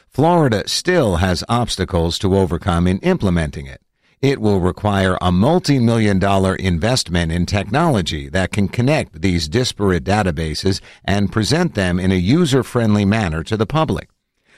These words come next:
While most of the data sharing requirements would take effect in twenty nineteen, the state plans to pilot the project this year in Florida's Sixth Circuit Court.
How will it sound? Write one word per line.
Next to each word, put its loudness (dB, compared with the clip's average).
While 2
most 2
of 0
the 0
data 2
sharing 0
requirements -2
would 0
take -2
effect -2
in 0
twenty 0
nineteen, 0
the 0
state 0
plans 0
to -2
pilot -2
the -8
project -2
this 0
year -4
in 0
Florida's 0
Sixth -4
Circuit -2
Court. 0